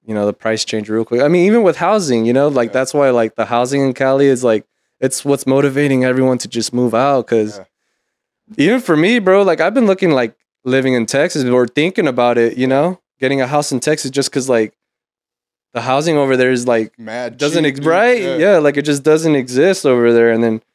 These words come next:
Speaker 1: go to Cali, get a three-bedroom, uh, room, right, for, like, five hundred, six hundred K,
Speaker 2: It's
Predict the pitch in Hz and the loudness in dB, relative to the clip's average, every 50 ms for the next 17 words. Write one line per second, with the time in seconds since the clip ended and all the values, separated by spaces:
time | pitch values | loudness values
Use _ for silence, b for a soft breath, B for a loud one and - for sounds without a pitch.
0 | _ _ _ _ _ _ - 143 147 147 - - 131 127 143 156 151 139 131 131 | _ _ _ _ _ _ -2 0 0 0 -2 -2 -4 -2 0 0 2 2 4 4
1 | 127 120 123 - _ 123 127 135 131 120 - - 143 139 131 135 131 127 135 135 | 2 2 0 -4 _ 0 0 2 0 -2 -2 -2 -2 -2 0 0 0 0 2 2
2 | 131 123 113 - _ _ 123 117 117 113 110 107 110 117 127 135 143 139 127 123 | 0 0 -2 -4 _ _ 0 2 2 2 0 0 0 2 2 2 2 2 2 0
3 | 123 131 135 131 131 - 117 110 110 107 104 104 - _ _ _ - 117 117 110 | 2 0 0 -2 -2 -4 -2 0 0 0 0 -4 -8 _ _ _ -4 -4 -4 -4
4 | 123 123 120 123 117 110 - 120 - - 123 117 113 110 - - 120 117 120 117 | -6 -8 -6 -6 -8 -8 -10 -12 -10 -8 -8 -6 -6 -6 -6 -2 0 2 2 2
5 | 113 113 - | 2 0 -2